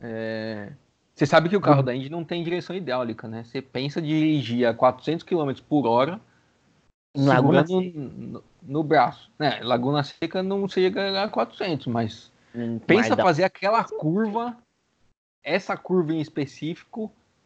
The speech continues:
Speaker 1: no braço. Pô, os caras tem que ser fortinho, hein?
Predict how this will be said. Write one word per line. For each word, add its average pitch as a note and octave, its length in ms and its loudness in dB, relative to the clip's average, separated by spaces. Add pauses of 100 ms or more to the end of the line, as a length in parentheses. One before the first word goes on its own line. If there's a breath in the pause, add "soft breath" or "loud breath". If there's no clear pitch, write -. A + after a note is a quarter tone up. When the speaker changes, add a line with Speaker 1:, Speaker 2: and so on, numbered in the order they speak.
(680)
Speaker 1:
no D3+ 160 4
braço. A#2+ 580 0 (960)
Pô, G4 640 -6
os - 100 -20
caras G#4 480 -6 (480)
tem F#3+ 160 -8
que - 80 -16
ser G3 120 -2
fortinho, G3 580 -4
hein? D#3+ 160 -10